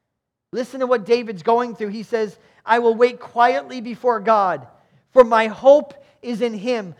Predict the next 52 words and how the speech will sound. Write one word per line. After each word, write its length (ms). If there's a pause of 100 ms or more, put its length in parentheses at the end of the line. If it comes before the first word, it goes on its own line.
(100)
My 160
hope 340
is 140
not 240
in 140
them. 240
My 120
hope 280
is 140
not 180
in 240
what 240 (160)
they 180
will 200
change 360
and 120
how 200
they 160
will 160
act. 280
My 140
hope 320
is 140
in 120
him. 420 (220)
He 160
alone 400
is 140
my 180
rock. 500 (140)
He 220
is 160
my, 280 (160)
my 160
salvation. 600
My 160
fortress 640
will 160
I 140
not 260
be 120
shaken. 580 (1040)
He's 200
my 160
salvation, 760
and 80
my 140
honor 380
comes 320
from 260
God 320
alone. 600